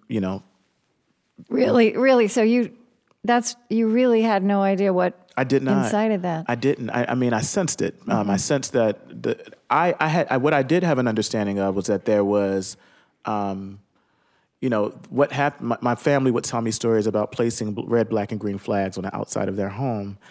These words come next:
Speaker 1: which was a signal to people who were, um, sort of rising up that this was a home you would leave alone.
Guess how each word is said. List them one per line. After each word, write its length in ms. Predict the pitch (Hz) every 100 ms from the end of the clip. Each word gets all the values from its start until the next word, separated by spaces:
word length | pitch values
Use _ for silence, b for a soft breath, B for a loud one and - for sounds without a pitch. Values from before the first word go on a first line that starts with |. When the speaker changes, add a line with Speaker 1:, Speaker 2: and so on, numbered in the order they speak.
| B B B
Speaker 1:
which 180 | 127 -
was 140 | 120
a 60 | 113
signal 440 | - 175 147 120
to 140 | - 113
people 320 | - 135 117
who 100 | 117
were, 460 | 107 107 101 98 -
um, 260 | 107 101 98 -
sort 220 | 117 107
of 180 | 92 104
rising 400 | 107 110 107 95
up 340 | 104 101 - B B -
that 160 | 110
this 160 | 156 147
was 80 | 120
a 60 |
home 240 | 110 120 113
you 100 | 104
would 100 | 98
leave 160 | 101
alone. 540 | 95 101 104 90 92